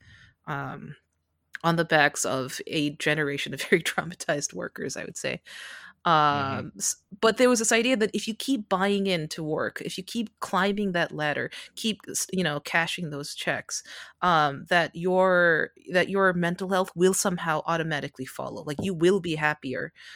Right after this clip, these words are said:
Speaker 1: uh, the more you throw yourself into work, the more, uh, like, um, status you, you are able to achieve.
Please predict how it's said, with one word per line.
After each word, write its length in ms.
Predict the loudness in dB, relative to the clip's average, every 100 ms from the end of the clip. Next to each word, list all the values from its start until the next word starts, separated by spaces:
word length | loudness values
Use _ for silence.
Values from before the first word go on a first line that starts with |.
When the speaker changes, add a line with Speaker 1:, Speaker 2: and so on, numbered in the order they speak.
| -20 _
Speaker 1:
uh, 140 | 0
the 120 | 2
more 240 | 0 2 2
you 120 | 0
throw 200 | -2 -2
yourself 380 | 0 -4 -6 -8
into 200 | -8 -8
work, 320 | -6 -6 -6
the 80 | -6
more, 520 | -4 -2 0 0 0 -4
uh, 300 | -4 -4 -8 -12 _
like, 400 | -6 -6 -6 -20 _ -20 -20 _ _
um, 680 | 0 0 0 -2 -4 -8 -6
status 560 | -4 0 2 2 0 -4
you, 160 | -4 -8
you 160 | -4 -2
are 80 | -2
able 280 | -4 -6 -10
to 160 | -10
achieve. 520 | -8 -8 -10 -14 -18